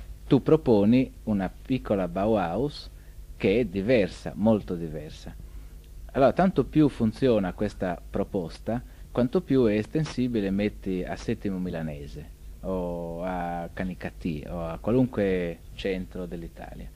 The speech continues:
Cioè, il problema diventa politico. Cioè, io ho questo sospetto, che, eh, se tante persone come te,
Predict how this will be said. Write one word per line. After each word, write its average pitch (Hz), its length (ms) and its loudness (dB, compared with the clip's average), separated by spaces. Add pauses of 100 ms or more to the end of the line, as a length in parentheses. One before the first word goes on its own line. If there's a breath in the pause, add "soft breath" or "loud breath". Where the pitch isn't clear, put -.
(1040 loud breath)
Cioè, 117 160 0
il 95 60 -2
problema 123 360 4
diventa 101 480 0
politico. 82 720 -4 (500 loud breath)
Cioè, 110 160 0
io 131 160 6
ho 104 120 4
questo 110 340 0
sospetto, 82 760 -4 (360 loud breath)
che, 113 320 0
eh, 101 580 0
se 117 840 4 (320)
tante 160 300 2
persone 107 640 2
come 98 320 0
te, 85 260 -4